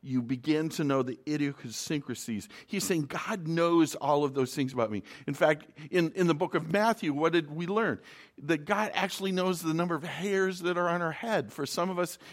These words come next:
it's a big number. For others, it's a smaller number.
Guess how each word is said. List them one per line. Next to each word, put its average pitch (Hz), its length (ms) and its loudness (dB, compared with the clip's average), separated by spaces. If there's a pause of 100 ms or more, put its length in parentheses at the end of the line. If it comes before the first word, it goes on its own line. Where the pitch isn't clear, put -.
(160)
it's - 180 -4
a 156 60 0
big 175 320 0
number. 202 340 0
For 156 220 -4 (120)
others, 175 300 -2
it's 175 140 -10
a 143 80 -8
smaller 202 400 -4
number. 269 400 -8